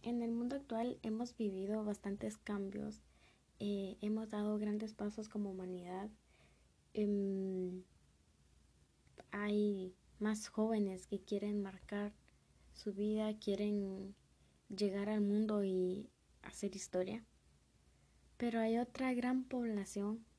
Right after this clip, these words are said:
que nos han enseñado que solo tenemos que vivir y no tenemos que luchar por lo que nos gusta. Y así mismo es como se han perdido grandes historias, grandes personas,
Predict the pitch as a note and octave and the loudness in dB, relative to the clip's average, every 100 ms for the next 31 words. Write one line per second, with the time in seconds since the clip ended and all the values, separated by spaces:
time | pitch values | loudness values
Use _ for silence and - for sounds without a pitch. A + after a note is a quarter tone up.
0 | - _ - G#3+ G3+ G3 G#3+ - - - | -20 _ 0 2 2 0 -4 -12 -20 -18
1 | - G#3+ G#3+ G#3+ G#3+ A3 A3+ B3+ B3+ G#3+ | -2 2 4 4 2 0 2 0 0 0
2 | G3+ G3+ A#3 B3 B3 - - G#3 G3 G3 | 0 0 0 -2 -4 -12 -4 -2 -2 -4
3 | - A3 A3+ A3 G3 G3 G#3+ A3+ A3+ - | -4 -2 -2 -2 -2 -2 0 -2 -4 -10
4 | - - - - - - - G3+ F#3 F3+ | -20 -20 -20 -20 -20 -20 -4 -2 0 -2
5 | F3 F3 _ F#3 F#3 E3+ F3 C#4 D4 - | -4 -10 _ -2 0 0 -2 -4 -4 -14
6 | _ - G3+ F#3+ F#3 F3+ F3+ F3+ F#3 G#3 | _ -6 -2 0 0 0 -2 -2 -4 -2
7 | A3 A3+ A3+ - A3+ G3+ - G3 G#3 G#3+ | -2 0 -2 -4 -4 -4 -4 -6 -6 -6
8 | G#3+ G3+ F#3 F3 G#3 G#3+ D#4 - - - | -4 -4 -4 -4 -6 -6 -8 -10 -20 -20
9 | - - - - - _ - - _ _ | -20 -20 -20 -20 -20 _ -20 -20 _ _
10 | _ _ _ A#3 A3+ A3 A#3 A#3 A#3 B3+ | _ _ _ 0 2 4 2 2 2 0
11 | B3 B3 - B3+ B3 A3 G3 F#3+ G#3+ A3 | 2 0 -2 -2 -2 -4 -6 -4 -4 -2
12 | A3+ A3+ A3+ A#3+ B3 - G#3+ - G#3+ A3+ | -2 -2 -2 -2 -2 -4 -6 -2 0 0
13 | A3 A3 A3+ A#3 G#3 - G#3 G#3+ A3+ A3+ | -2 -2 -4 -6 -8 -4 0 0 -2 -6